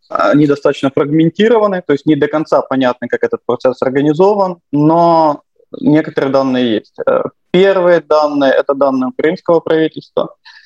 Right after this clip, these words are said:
Если человек находится за пределами Украины, в стране, где есть украинское посольство, та же Польша, Словакия, Румыния и так далее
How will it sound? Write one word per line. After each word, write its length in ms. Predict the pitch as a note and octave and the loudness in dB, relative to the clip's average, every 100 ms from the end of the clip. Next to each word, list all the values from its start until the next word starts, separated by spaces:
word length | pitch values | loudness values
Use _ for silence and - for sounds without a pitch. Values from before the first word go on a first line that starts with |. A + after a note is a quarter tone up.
| _ | _
Если 400 | - C#3 D3+ D3+ | 2 4 4 0
человек 480 | B2+ C#3 C3 C3 B2 | -2 2 2 2 0
находится 540 | B2+ - C3 B2+ - A#2 | -2 0 0 0 -2 0
за 240 | C3+ C3 | 2 0
пределами 600 | - B2 B2+ A#2 A2+ A2+ | -2 -6 -2 0 -2 -6
Украины, 600 | A2+ - C#3 D#3+ G3 G3+ _ _ _ _ _ _ | -8 -2 0 2 0 -2 _ _ _ _ _ _
в 80 | - | -6
стране, 520 | - D3 C#3 C#3+ C#3 | -4 0 0 2 2
где 280 | B2 C3 C#3 | 0 0 2
есть 260 | B2+ B2+ - | 2 0 -4
украинское 540 | - A#2+ A#2+ A#2 - A#2 | -8 -4 -4 -4 -2 -2
посольство, 800 | C3 - E3+ F#3 - G3+ A3+ - _ _ _ _ | -4 -2 -2 -2 -2 -2 -2 -6 _ _ _ _
та 140 | - B2+ | -2 0
же 140 | A#2+ | -2
Польша, 720 | B2 F3+ F#3+ - E3 C#3+ B2 B2+ | -2 -2 -2 -2 0 0 0 -2
Словакия, 440 | C3 B2+ B2 B2+ B2+ | -2 -2 -2 -2 0
Румыния 440 | C3 B2+ A#2 A2+ | 0 0 0 -4
и 40 | |
так 180 | A#2 B2 | -4 -2
далее 420 | C#3+ F3+ F#3+ F#3 | 0 0 0 -2